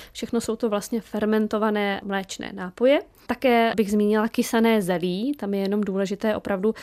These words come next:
pořídit to tradičně kysané a ne pouze okyselené,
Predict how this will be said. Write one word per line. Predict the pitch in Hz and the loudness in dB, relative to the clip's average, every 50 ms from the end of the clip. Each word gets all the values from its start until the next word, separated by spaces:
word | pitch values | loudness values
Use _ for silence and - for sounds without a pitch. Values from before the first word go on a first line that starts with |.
| - - - | -14 -14 -8
pořídit | - 202 185 - 196 202 196 190 208 202 - | -6 -6 -4 -4 -4 -4 -4 -4 -4 -6 -4
to | - 226 | -4 -4
tradičně | 220 - 240 208 202 185 196 - - 247 226 | -4 -2 -2 -2 -2 -4 -4 -2 0 0 0
kysané | 220 - - 208 - - - 202 196 196 190 185 185 185 196 226 - - - - - | 0 -2 -6 -6 -6 -6 -4 -4 -2 0 0 0 0 0 -2 -6 -8 -12 -16 -8 -2
a | - | 0
ne | 208 202 208 208 | 2 2 2 2
pouze | 208 - 220 214 214 208 226 220 202 185 - _ _ - 208 190 - - 233 208 | 2 0 0 2 2 4 4 2 2 0 -4 _ _ -4 -4 -4 0 0 0 0
okyselené, | - - - 196 185 185 190 190 185 170 165 165 170 175 220 311 | 0 2 2 2 4 4 2 2 2 0 0 0 0 -2 -2 -4